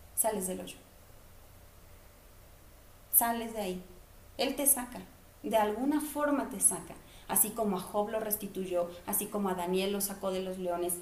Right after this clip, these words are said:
así como a José lo sacó de la cárcel, así como a Sadrach, Mesach y Abednego lo sacó del horno de fuego. Y Pablo,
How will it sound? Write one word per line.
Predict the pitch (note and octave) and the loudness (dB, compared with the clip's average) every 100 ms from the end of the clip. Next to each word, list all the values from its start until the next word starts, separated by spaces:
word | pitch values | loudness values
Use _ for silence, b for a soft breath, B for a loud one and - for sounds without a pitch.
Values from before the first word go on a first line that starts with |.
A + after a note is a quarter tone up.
| B | B
así | F#3 F#3+ | -4 -4
como | - G#3+ G3+ | 0 2 2
a | |
José | - F#3+ - G3+ G3 G3+ B - | 0 0 4 4 2 -2 B 0
lo | |
sacó | G#3+ G3+ G3 | 0 0 0
de | F#3+ | 2
la | F#3 F3+ | 0 -2
cárcel, | F#3+ F#3 G3 F#3 B - | -2 -2 -4 -6 B -2
así | G3+ | -2
como | G#3+ G#3+ | 0 0
a | G#3+ | 2
Sadrach, | G#3+ F#3+ F#3+ | 2 0 -2
Mesach | G3 G3 G3 F#3+ | -2 -2 -2 -2
y | F#3+ | -4
Abednego | F#3 F#3+ F#3+ F#3+ | -2 -2 -2 0
lo | F#3+ | 0
sacó | F#3 F#3+ - G3 G3+ B - | -2 -4 -2 -2 -2 B -4
del | F#3+ F#3+ | 0 2
horno | G3 G3+ G3 | 2 2 0
de | |
fuego. | F#3 F#3+ F#3 F3 F3 E3+ - | 0 4 4 4 0 -2 -10
Y | A3 | -10
Pablo, | - B3+ C4 C4+ - | 0 4 6 6 4